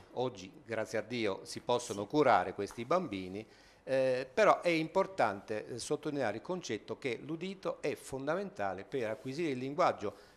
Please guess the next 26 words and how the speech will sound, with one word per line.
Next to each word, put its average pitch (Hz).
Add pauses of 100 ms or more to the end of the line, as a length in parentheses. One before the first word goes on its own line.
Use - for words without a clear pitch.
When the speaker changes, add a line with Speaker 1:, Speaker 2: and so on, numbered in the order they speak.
(100)
Speaker 1:
ma 123
non 139
solo 139
per 101
acquisire 95
il 92
linguaggio, 95 (260)
è 143
fon-, 147
fondamentale 139
per, 101
eh, 110
lo 117
sviluppo 127
delle 101
capacità 110 (220)
intellettive, 131
cognitive, 123
della 127
memoria, 110 (220)
quindi 135
tutte 139
quelle 120
funzioni 110
cerebrali 101
superiori. 95